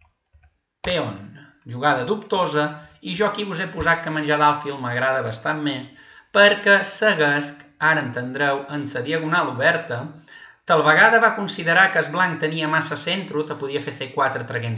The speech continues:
l'alfil, podia dur la torre de A D un, que tenia massa espai, el que mos deia, massa puesto per jugar aquesta partida, i el negre se sent que no, no té puesto per jugar. Eh? Això, si mos hi fixau, ho marca aquests tres peons. Eh? Podríem marcar tot l'espai i, en canvi, el negre, com que el té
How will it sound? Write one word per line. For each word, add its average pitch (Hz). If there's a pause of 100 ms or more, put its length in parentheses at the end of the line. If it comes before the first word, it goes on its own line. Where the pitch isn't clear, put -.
l'alfil, 165
podia 143
dur 143
la 135
torre 135
de 131
A 123
D 117
un, 170 (340)
que 139
tenia 151
massa 175
espai, 156
el 143
que 143
mos 139
deia, 147
massa 156
puesto 156
per 131
jugar 143
aquesta 123
partida, 139 (240)
i 143
el 147
negre 156
se 160
sent 156
que 156
no, 147
no 147
té 143
puesto 156
per 127
jugar. 110 (140)
Eh? - (160)
Això, 151
si 180
mos 170
hi 156
fixau, 156
ho 156
marca 143
aquests -
tres 131
peons. 175 (340)
Eh? -
Podríem 135
marcar 131
tot 139
l'espai 143
i, 151
en 151
canvi, 147
el 147
negre, 147
com 139
que 131
el 127
té 143